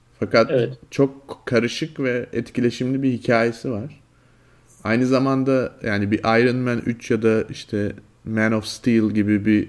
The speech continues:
Speaker 1: görsel efekti yok belki oyunun ama eğer ki bir tecrübe ya da bir görsel şölen diyebileceğimiz bir şey yaratılmaya çalışılıyorsa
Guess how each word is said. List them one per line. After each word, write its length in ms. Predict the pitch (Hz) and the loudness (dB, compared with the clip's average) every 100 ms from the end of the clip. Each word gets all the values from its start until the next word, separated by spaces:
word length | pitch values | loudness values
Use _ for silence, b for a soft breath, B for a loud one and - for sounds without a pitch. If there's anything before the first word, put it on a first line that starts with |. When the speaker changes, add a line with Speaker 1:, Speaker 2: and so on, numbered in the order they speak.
| - | -2
Speaker 1:
görsel 360 | 113 104 107 110 | 0 2 2 0
efekti 400 | 107 110 - 113 | 2 2 2 6
yok 240 | 160 - | 6 6
belki 320 | 123 98 - | 2 0 0
oyunun 260 | 95 101 117 | 0 0 -2
ama 260 | 277 175 92 - _ _ _ _ - | -2 -4 -6 -12 _ _ _ _ 0
eğer 380 | 110 143 185 | 4 6 4
ki 360 | 185 127 107 - | 2 2 2 2
bir 200 | - 117 | -4 -6
tecrübe 520 | - 117 113 117 117 151 | 4 4 4 2 4 4
ya 200 | 135 101 | 4 2
da 160 | 101 | 0
bir 40 | 101 | 0
görsel 560 | 101 101 101 - 113 | 2 2 2 0 0
şölen 580 | 110 - 107 104 104 104 - 101 | 0 0 2 4 0 -4 -6 -2
diyebileceğimiz 800 | 98 95 98 95 101 104 104 | 0 0 0 0 0 0 -2
bir 60 | 98 | -6
şey 160 | - 113 | 0 2
yaratılmaya 640 | 107 104 104 107 107 113 | 4 2 2 0 2 2
çalışılıyorsa 840 | 113 113 113 117 143 131 - 240 | 2 0 0 0 0 0 -2 -6